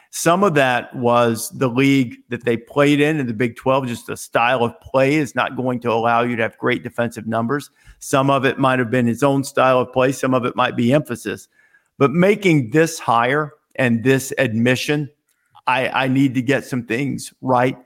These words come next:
I think is really positive. And I think they've got a chance to get it going. But, uh, some of the, uh, I've read a lot of the articles. I think, uh, the honeymoon period is definitely over, and some of, you know, some of that other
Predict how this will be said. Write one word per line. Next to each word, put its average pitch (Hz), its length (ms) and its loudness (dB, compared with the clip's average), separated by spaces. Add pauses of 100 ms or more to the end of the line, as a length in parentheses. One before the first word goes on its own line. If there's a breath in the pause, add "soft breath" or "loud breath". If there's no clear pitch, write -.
(280 soft breath)
I 156 100 0
think 165 180 2
is 123 140 2
really 127 220 2
positive. 107 540 -2
And 120 100 0
I 120 60 2
think 139 200 -2
they've 120 140 -2
got 120 180 2
a - 20 -4
chance 123 280 -2
to - 80 -14
get 117 140 0
it 131 120 -10
going. 143 380 4
But, 147 340 2 (340 loud breath)
uh, 127 200 2
some 175 280 2
of 135 200 2
the, 127 440 4
uh, 123 220 4
I've 131 220 0
read 160 140 4
a 147 60 2
lot 147 160 2
of 123 80 -4
the 131 80 2
articles. 143 480 2
I 120 100 0
think, 139 300 -2 (380 soft breath)
uh, 120 180 2
the 123 160 0
honeymoon 147 480 2
period 139 440 2
is 117 180 0
definitely 143 760 0
over, 120 360 0
and 113 260 -2
some 143 220 0
of, 117 300 -4
you 123 140 -6
know, 117 80 -4
some 139 180 -4
of 127 80 -2
that 120 160 2
other 131 360 2